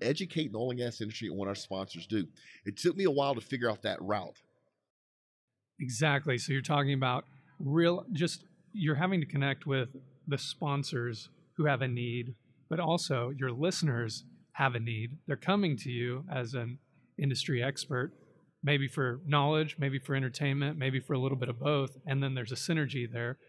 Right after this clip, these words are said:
Speaker 2: that works out that you help facilitate. Love hearing that. So we talked about building the technical team, building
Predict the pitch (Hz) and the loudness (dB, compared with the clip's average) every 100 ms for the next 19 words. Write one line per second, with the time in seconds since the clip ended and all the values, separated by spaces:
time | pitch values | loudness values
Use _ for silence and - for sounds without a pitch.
0 | _ _ - 127 131 - 151 131 117 143 | _ _ -6 -4 -4 -2 -2 -2 -6 -4
1 | 127 123 123 - - 156 127 127 120 - | -2 -2 -4 -6 0 2 0 -2 -6 -8
2 | - - 165 151 135 135 120 113 127 - | -12 0 4 4 4 2 0 -2 -4 -10
3 | - - - - 165 139 - _ _ _ | -20 -20 -2 4 4 4 -6 _ _ _
4 | _ _ _ _ 156 175 147 156 135 151 | _ _ _ _ 0 4 4 2 0 0
5 | _ _ - 117 151 143 147 147 143 143 | _ _ -14 -2 0 2 2 0 -2 -6
6 | - 135 127 120 110 131 123 131 - _ | -4 -2 -2 -6 -6 -4 -2 -4 -8 _
7 | _ _ _ _ _ - 143 139 139 143 | _ _ _ _ _ 0 0 2 0 0